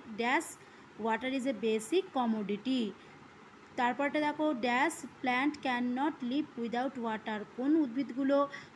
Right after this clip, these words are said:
জল ছাড়া বাঁচতে পারে না? water lily and lotus। Next topic হচ্ছে তোমার তিন নম্বরটা, Last, take the correct statements and cross the, uh, cross out the wrong ones। যেটা সঠিক হবে সেটা টিক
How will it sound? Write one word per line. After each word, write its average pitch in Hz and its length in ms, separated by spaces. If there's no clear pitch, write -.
জল 254 200
ছাড়া 285 200
বাঁচতে 269 320
পারে 269 180
না? 277 180
water 214 440
lily 262 320
and 262 460
lotus। 190 420
Next 285 320
topic 302 300
হচ্ছে 285 160
তোমার 285 240
তিন 269 120
নম্বরটা, 247 640
Last, 269 540
take 294 380
the 285 140
correct 247 380
statements 269 680
and 262 180
cross 247 260
the, 233 140
uh, 220 140
cross 240 280
out 233 300
the 294 100
wrong 240 220
ones। 185 280
যেটা 247 160
সঠিক 262 420
হবে 294 140
সেটা 294 180
টিক 247 220